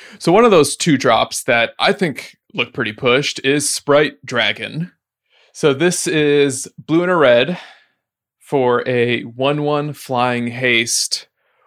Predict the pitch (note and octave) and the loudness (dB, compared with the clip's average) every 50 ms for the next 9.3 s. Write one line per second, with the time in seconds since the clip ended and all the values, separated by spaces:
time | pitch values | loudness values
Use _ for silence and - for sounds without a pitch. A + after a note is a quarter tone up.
0 | _ _ - C3+ C3 C3 C3 C#3 C#3 C3 C3 B2+ - - C#3 B2+ B2 A#2+ - - | _ _ -4 0 0 0 0 0 0 -2 -2 -4 -4 -2 0 0 0 0 -2 -4
1 | - B2 A2 A2 A2 A2+ A#2+ B2+ C#3 D3 C#3+ - - D#3 C#3+ - C#3 B2 - - | -2 -2 -2 -2 -2 -2 0 0 0 -2 -2 -4 -4 -6 -4 -4 -6 -8 -6 -4
2 | - C3 B2+ B2+ C3+ C3+ C3+ - - D3+ D3 C3 A2+ A#2 A2 A2+ A#2+ C3+ D3+ D#3 | -2 0 2 2 2 0 -2 -4 -6 -4 -2 -2 -2 -4 -4 -4 -4 -2 -2 -2
3 | D#3+ E3 D#3+ D3+ - - - G#2+ F#2+ G#2 A2+ - C#3 C3+ C3+ B2+ - A#2 A2+ A2+ | -4 -4 -6 -6 -10 -12 -12 -10 -10 -10 -10 -8 -4 -4 -4 -4 -6 -8 -8 -10
4 | B2+ C#3+ C#3+ C#3+ _ _ - - - - G3 G3 - - - A#2 G#2+ G#2+ G#2+ - | -10 -10 -14 -18 _ _ -16 -14 -8 -6 -6 -6 -6 -6 -4 -4 -4 -4 -6 -12
5 | - - C#3 _ _ _ _ _ _ _ _ _ _ _ _ _ _ _ _ _ | -18 -20 -20 _ _ _ _ _ _ _ _ _ _ _ _ _ _ _ _ _
6 | _ _ _ _ _ _ _ _ _ - D3 D3 D3+ C#3+ C#3 - C#3 A#2+ C3 B2 | _ _ _ _ _ _ _ _ _ -2 2 2 4 4 2 0 0 2 2 4
7 | A#2+ A#2 - - _ _ _ _ _ _ _ _ _ _ _ _ _ _ - D3 | 4 2 0 -4 _ _ _ _ _ _ _ _ _ _ _ _ _ _ 0 0
8 | C3+ C3+ C3 B2+ B2+ C3 B2+ B2+ B2 A#2 B2+ C3+ B2+ B2+ B2 A#2+ - B2 B2+ A#2+ | 2 4 4 4 4 2 2 0 0 -2 -2 -2 0 0 -2 -2 0 0 2 2
9 | A2+ A#2+ A#2+ A#2 A#2 - | 2 2 0 -2 -2 -4